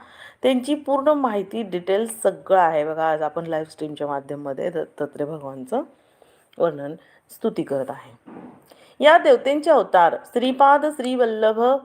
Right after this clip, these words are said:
श्री नृसिंह सरस्वती स्वामी समर्थ, त्यांचे भरपूर रूप आहेत. ठीक आहे? तर या अवतारांची मुख्य देवता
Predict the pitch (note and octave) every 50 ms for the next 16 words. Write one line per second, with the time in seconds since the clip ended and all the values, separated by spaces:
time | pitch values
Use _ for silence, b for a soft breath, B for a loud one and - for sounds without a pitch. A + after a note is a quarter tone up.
0 | - - - - C4 C4+ D4 C#4+ B3+ A#3+ B3 A#3+ A3 G#3+ G#3+ G#3+ - A#3+ C4 C#4
1 | C#4 C4+ C4+ G#3+ G#3 A3 G#3+ G#3 G3 G3 A3 A#3+ A#3 - - F#3+ E3 D#3+ F3 G3+
2 | G#3+ G#3 G#3 - F3+ D#3+ D#3 D3 C3+ - - - C#3 - - _ _ _ _ _
3 | _ _ _ _ - F3 F3+ D#3 - F#3+ F#3 E3+ F#3 F3+ F#3 - F3 E3 D#3+ C#3+
4 | - C3+ C3 C3+ C#3+ B2+ - _ _ _ _ _ - - - - - b b b
5 | b b b b b b b b b b b b _ _ _ - D4 D#4 D#4+ E4+
6 | D4+ A#3+ A3+ B3+ C4+ C4+ A#3+ A3+ B3+ D4+ - - G3+ G#3+ G#3+ G#3+ C4+ C#4+ C#4+ D4
7 | D4+ D4 D4 D4+ D4 C#4 A3 F#3 G3 G3+ - - - - B3 G3+ D3 B2 - -
8 | _ _ _ _ _ _ _ _ _ _ _ _ _ _ _ _ _ _ _ _
9 | _ _ - E3 F3 G3+ G3 G3 G3+ G3+ G3+ A3+ - F#3 -